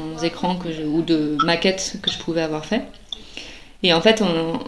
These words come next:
en travaillant comme ça en binôme, euh, c'est, on a gagné énormément de temps. Et c-, donc elle, elle codait, moi je repassais, je faisais une petite passe design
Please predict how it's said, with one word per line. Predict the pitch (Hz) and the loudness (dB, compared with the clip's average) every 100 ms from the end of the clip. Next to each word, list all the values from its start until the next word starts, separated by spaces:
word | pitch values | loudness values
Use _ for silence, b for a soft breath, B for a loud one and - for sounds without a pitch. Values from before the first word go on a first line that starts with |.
| - | -4
en | 175 | -4
travaillant | - 190 185 202 | 0 0 4 4
comme | 190 | 4
ça | 180 196 | 2 2
en | |
binôme, | 175 165 185 214 220 | 0 0 2 6 6
euh, | 175 160 | 4 -2
c'est, | 156 - 165 165 | -6 -4 -4 -4
on | 170 | -2
a | 170 | -2
gagné | 170 170 180 | -2 -2 -2
énormément | 180 185 185 | -2 -2 -4
de | 180 | -4
temps. | 180 226 220 | 2 6 6
Et | 190 | 4
c-, | 165 - - | 0 -2 -4
donc | 180 175 | -4 -2
elle, | 175 | -2
elle | - 165 | 0 -2
codait, | - 180 202 233 | 0 4 8 8
moi | 208 | 8
je | 180 | 4
repassais, | 170 170 - 180 | 0 0 -2 -2
je | 180 | -2
faisais | 170 170 | -2 -2
une | 175 170 | -2 -4
petite | - - - | -6 -6 0
passe | 180 | 0
design | 175 175 180 | 2 0 0